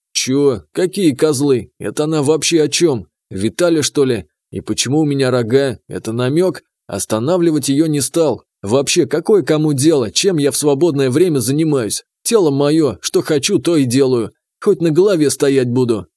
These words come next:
Пожал плечами и потопал на выход из цеха. Бабы, они такие бабы, что в двадцатых,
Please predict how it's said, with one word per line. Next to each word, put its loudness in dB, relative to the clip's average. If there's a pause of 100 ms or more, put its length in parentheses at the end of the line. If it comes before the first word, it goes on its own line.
Пожал 0
плечами 0
и 0
потопал 0
на 0
выход -2
из -2
цеха. -2 (280)
Бабы, 2
они 0
такие 0
бабы, 0
что 0
в 0
двадцатых, 0